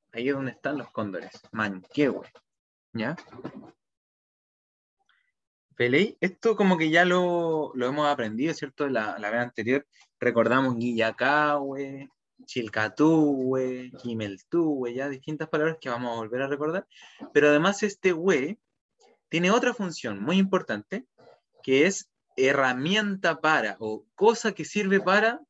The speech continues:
tal cosa. Entonces, esta, este sufijo es muy importante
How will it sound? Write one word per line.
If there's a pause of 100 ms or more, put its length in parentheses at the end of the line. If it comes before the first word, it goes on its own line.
(280)
tal
cosa.
Entonces, (1200)
esta,
este
sufijo
es
muy
importante